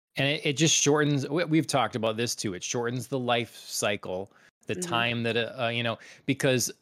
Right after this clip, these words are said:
Speaker 1: especially for, for anime, or well, really for anything, you, you have all this time making a season, and
Speaker 2: Mm-hmm.
Speaker 1: then, um, w-, when you just drop it all at once, if you had spaced it out,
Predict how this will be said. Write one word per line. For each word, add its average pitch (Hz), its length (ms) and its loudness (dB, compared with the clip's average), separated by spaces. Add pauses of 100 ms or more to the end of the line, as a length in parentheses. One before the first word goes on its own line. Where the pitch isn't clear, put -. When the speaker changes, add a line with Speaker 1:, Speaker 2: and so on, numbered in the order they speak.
Speaker 1:
especially 151 540 2
for, 135 500 2
for 131 200 -2
anime, 131 500 -2
or 143 60 -4
well, 175 300 0
really 180 300 -2
for 123 160 -2
anything, 123 420 -2
you, 120 180 -2
you 127 360 -4
have 131 260 0
all 127 140 -2
this 123 300 -4 (460)
time 143 420 0
making 135 380 -2
a 131 60 -4
season, 120 640 -6 (520)
and 123 160 -2
Speaker 2:
Mm-hmm. 127 40 -4
Speaker 1:
then, 123 520 -2 (140)
um, 117 440 -4 (120)
w-, 135 180 -8
when 123 140 -2
you 123 80 -2
just 139 240 0
drop 120 340 0
it 123 60 2
all 120 200 4
at 123 80 -6
once, 156 380 -2
if 131 200 -6
you 156 100 2
had 143 100 2
spaced 143 500 2
it 135 60 0
out, 165 360 0